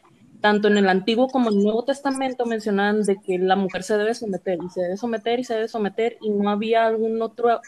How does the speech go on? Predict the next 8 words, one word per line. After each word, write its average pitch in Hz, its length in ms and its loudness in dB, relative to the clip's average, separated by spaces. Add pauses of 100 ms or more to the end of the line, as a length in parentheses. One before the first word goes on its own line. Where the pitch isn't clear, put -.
ver-, 185 240 -4
versículo 214 840 -2 (340)
que 226 80 -4
hubiera 214 400 6
una 214 640 -2 (500)
condición, 220 720 2
o 196 60 2
sea, 180 300 4